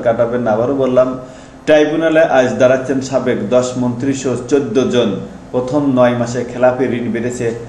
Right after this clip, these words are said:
দ্বিগুণ। ঢাকা দিল্লি সম্পর্ক একটি ইস্যুতে আটকে থাকতে পারে না। আহ, হচ্ছে গিয়ে বঙ্গোপসাগরীয় সংলাপে প্রধান, আহ, প্রণয় বার্মা। প্রণয় বার্মারা চাচ্ছে যে এই, আহ, হাসিনাকে তো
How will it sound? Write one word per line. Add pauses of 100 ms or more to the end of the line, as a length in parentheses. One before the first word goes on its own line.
(380)
দ্বিগুণ। (480)
ঢাকা
দিল্লি
সম্পর্ক
একটি
ইস্যুতে
আটকে
থাকতে
পারে
না।
আহ,
হচ্ছে
গিয়ে
বঙ্গোপসাগরীয়
সংলাপে (100)
প্রধান,
আহ,
প্রণয়
বার্মা। (400)
প্রণয়
বার্মারা
চাচ্ছে
যে
এই,
আহ,
হাসিনাকে
তো